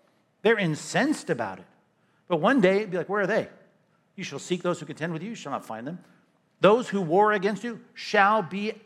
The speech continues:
as nothing at all. For I, the Lord, Yahweh, your God, your Elohim, your powerful one,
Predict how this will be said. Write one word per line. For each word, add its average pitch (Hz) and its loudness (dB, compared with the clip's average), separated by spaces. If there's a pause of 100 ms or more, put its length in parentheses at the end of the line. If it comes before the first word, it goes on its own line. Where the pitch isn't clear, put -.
(160)
as 147 2
nothing 202 -2
at 170 -6
all. 120 -4 (840)
For 143 2
I, 165 4 (380)
the 170 0
Lord, 147 -2 (360)
Yahweh, 135 0 (100)
your 165 2
God, 131 2 (260)
your 165 -2
Elohim, 131 0
your 139 -2
powerful 151 2
one, 107 -10